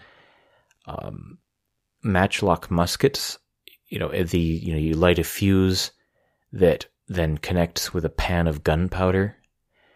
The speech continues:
Um, so you, you just have this slow burning fuse, and then you pull the trigger and it snaps down and touches off the gunpowder, fires the bullet.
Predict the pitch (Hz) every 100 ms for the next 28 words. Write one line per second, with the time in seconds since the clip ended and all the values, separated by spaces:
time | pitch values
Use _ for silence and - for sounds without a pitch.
0 | _ _ _ _ - 80 71 69 71 -
1 | _ _ _ _ _ _ _ _ - 107
2 | 98 85 85 82 62 92 85 - 92 80
3 | 80 - - - - - 101 87 87 85
4 | 76 76 - 85 78 76 80 80 76 82
5 | 85 - 90 78 76 - 82 78 76 76
6 | 76 - - 80 71 - 78 73 73 71
7 | 73 _ _ _ _ _ - 87 80 76
8 | 78 76 - 80 78 76 76 73 73 71
9 | 69 - 69 71 71